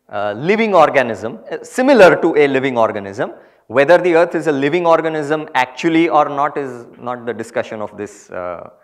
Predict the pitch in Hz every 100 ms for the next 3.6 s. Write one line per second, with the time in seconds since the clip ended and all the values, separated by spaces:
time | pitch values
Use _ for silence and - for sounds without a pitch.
0 | _ _ _ - 101 107 - - - _
1 | _ _ 104 147 - 147 165 156 - _
2 | _ _ - 160 143 139 139 143 123 175
3 | 190 - 208 214 180